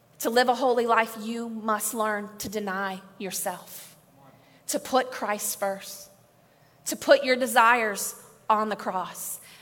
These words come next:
and let that cross go to death. Let your desires go to death,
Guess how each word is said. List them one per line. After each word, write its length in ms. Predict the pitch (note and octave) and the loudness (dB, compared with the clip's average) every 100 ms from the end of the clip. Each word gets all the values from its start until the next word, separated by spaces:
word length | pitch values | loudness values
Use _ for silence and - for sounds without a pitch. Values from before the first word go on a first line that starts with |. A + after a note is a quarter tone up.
| - - | -18 -8
and 160 | G#3 | -6
let 280 | G3+ G#3+ G#3+ | 2 2 4
that 180 | A3 - | -2 -4
cross 320 | - G3 F#3+ | -4 -4 -4
go 160 | G#3 F3+ | -4 -4
to 100 | F3 | -4
death. 560 | E3+ D3+ - - - - - _ _ _ _ _ _ _ _ _ _ _ _ _ | -6 -8 -12 -18 -20 -20 -20 _ _ _ _ _ _ _ _ _ _ _ _ _
Let 360 | A3 G#3+ A#3+ A3 | 0 4 4 4
your 100 | A3+ | 0
desires 540 | G#3 G#3+ G3 G3 F#3+ | 0 0 0 -2 -2
go 120 | G3+ | -4
to 120 | F#3 F3+ | -4 -6
death, 500 | F#3 F3+ - - | -8 -8 -14 -20